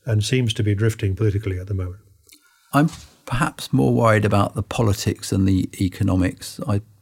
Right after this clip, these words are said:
Speaker 2: tend to think that while the politics are interesting and, uh, f-, fill up the column inches in the newspapers every morning, uh, the underlying,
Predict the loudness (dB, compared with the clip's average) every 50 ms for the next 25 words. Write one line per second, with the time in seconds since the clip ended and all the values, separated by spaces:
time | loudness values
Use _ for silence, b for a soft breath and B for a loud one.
0 | _ _ -4 0 2 2 2 2 0 -2 -2 0 0 0 2 2 0 0 -2 -2
1 | 0 0 0 0 0 2 2 0 -2 -4 -10 -6 -4 -4 -2 -2 -2 -6 -6 -4
2 | -4 -2 -2 -2 -2 2 2 2 2 2 0 -2 -2 -2 -2 0 2 2 2 0
3 | -2 -2 -2 0 2 4 4 2 0 B B B B B B B B B B -2
4 | -2 -2 -2 -6 -16 -16 -16 -16 -16 -18 -12 -2 0 2 2 2 2 0 0 -2
5 | -2 -2 -2 -6 -6 -4 0 2 4 4 4 2 2 0 0 0 0 0 0 0
6 | 2 4 4 4 4 2 0 0 0 0 0 0 -2 -2 -4 -2 -4 -2 0 0
7 | 2 2 4 4 4 2 2 2 2 0 0 B B B B B B B -2 -2
8 | -2 0 2 2 4 4 4 4 4 4 4 4 4 6 4 4 2